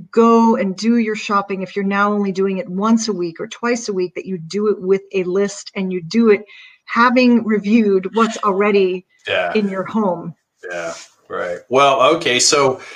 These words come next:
Speaker 2: we've ca-, I think we've done a pretty good job of hitting on the food, uh, side of this. So let's get a couple,
Speaker 1: Ooh.
Speaker 2: let's get to the, oh, you got one more you wanna hit
Speaker 1: Just
Speaker 2: on real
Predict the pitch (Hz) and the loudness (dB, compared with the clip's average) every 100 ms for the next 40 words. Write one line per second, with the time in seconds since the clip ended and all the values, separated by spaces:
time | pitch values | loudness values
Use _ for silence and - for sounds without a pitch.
0 | - - - 123 - 170 - 117 196 247 | -18 -18 -12 -12 -6 -4 -4 -4 -6 -2
1 | 233 165 156 165 151 127 120 127 127 - | 0 2 2 2 2 0 2 2 2 -2
2 | 135 117 120 120 - - - 120 113 92 | -4 -4 -4 -4 -6 -12 -12 -8 -8 -10
3 | 85 - - _ - 82 76 64 - - | -14 -18 -20 _ -14 -10 -8 -8 -6 -2
4 | 92 85 82 87 98 117 143 - 170 156 | -2 -4 -10 -12 -10 -6 -6 -4 -6 0
5 | - 302 202 131 - 143 143 117 117 110 | 2 4 4 2 -4 -6 -4 -6 -4 0
6 | 127 123 120 117 123 131 139 131 131 131 | 0 0 -2 0 0 0 0 0 0 0
7 | 143 143 226 | 0 2 2